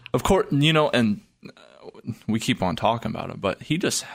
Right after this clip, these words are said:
can't take accountability for his play either, and it's really hard to see. He threw his offensive coordinator under the bus in an interview recently after the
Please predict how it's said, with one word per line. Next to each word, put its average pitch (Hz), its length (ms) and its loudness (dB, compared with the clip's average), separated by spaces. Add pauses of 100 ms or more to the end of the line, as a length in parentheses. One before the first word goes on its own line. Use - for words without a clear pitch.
(160)
can't - 260 -4
take - 160 -4
accountability 98 680 -4
for 80 200 -12
his 107 300 -2
play 90 400 -6
either, 101 340 -4
and 87 140 -6
it's - 240 -6
really 110 280 -2 (240)
hard 92 240 0
to - 60 -12
see. - 460 -4 (480)
He 120 80 2
threw 156 160 2
his 95 120 2
offensive 98 440 0
coordinator 101 480 0
under 85 200 -4
the 82 80 -6
bus - 300 0
in 85 100 -4
an - 120 -4
interview 92 540 -4
recently 90 480 -4
after 90 260 -6
the 110 300 -8